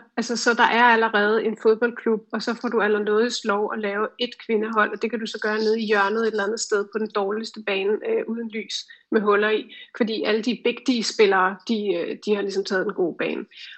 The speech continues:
Og den, den attitude har jo, er jo gået igen rigtig langt hen ad vejen, fordi man ligesom havde sådan, jamen, de rigtige atleter, det var ligesom mænd, og det var der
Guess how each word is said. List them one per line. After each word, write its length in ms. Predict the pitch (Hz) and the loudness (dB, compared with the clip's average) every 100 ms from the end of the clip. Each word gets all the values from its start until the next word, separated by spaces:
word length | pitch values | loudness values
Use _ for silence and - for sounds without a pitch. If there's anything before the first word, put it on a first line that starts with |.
| - | -2
Og 120 | 220 | 4
den, 160 | 247 247 - - | 4 2 -2 0
den 180 | 240 | 2
attitude 920 | 214 220 220 - 233 214 208 226 233 - | 2 -4 -10 -8 -2 0 0 0 -2 -2
har 220 | 208 202 | 2 4
jo, 200 | 202 185 - | 4 0 -2
er 40 | 208 | -2
jo 100 | 208 | 2
gået 180 | 214 202 | 4 4
igen 420 | 196 214 214 220 - _ - | 4 4 4 -2 -8 _ -10
rigtig 440 | 214 226 226 233 | 2 2 2 0
langt 240 | 208 180 | 0 0
hen 160 | - 196 | 0 0
ad 40 | |
vejen, 260 | 180 175 208 | 2 2 2
fordi 160 | 214 202 | -4 -2
man 160 | 202 | -4
ligesom 200 | 202 220 | -2 -2
havde 200 | 208 196 | 0 -2
sådan, 140 | 196 208 | -2 -2
jamen, 240 | 196 202 - _ | 0 -2 -4 _
de 140 | 226 214 - | -4 -2 0
rigtige 480 | 220 - 254 214 | 0 0 0 0
atleter, 400 | 202 202 180 - | 0 2 0 2
det 200 | 196 220 | -2 0
var 80 | 202 | 0
ligesom 260 | 196 190 202 | -6 -4 -4
mænd, 320 | 196 - - | -2 -4 -4
og 160 | 196 - | -4 0
det 100 | 208 | 0
var 80 | |
der 260 | 101 196 - | 2 0 0